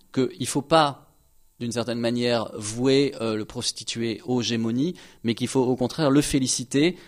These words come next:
euh, d'être un enfant de l'amour, et c'est-à-dire d'avoir vendu, de s'être livré au plaisir sans mélange de sa chair innocente, pardon,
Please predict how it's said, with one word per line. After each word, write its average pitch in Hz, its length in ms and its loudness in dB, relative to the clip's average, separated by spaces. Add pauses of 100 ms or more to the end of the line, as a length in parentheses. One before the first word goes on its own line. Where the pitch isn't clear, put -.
(220)
euh, 110 520 2
d'être 123 300 -2
un 120 60 -2
enfant 120 260 -4
de 120 60 -2
l'amour, 135 420 0
et 113 60 -4
c'est-à-dire 113 480 -2
d'avoir 120 340 2
vendu, 131 480 0 (300)
de - 80 -8
s'être 135 160 0
livré 135 260 -2
au 151 80 4
plaisir 131 340 0
sans 139 200 4
mélange 139 340 4
de 117 60 -8
sa 120 100 -4
chair 117 180 -2
innocente, 127 480 -2 (220)
pardon, 101 260 -6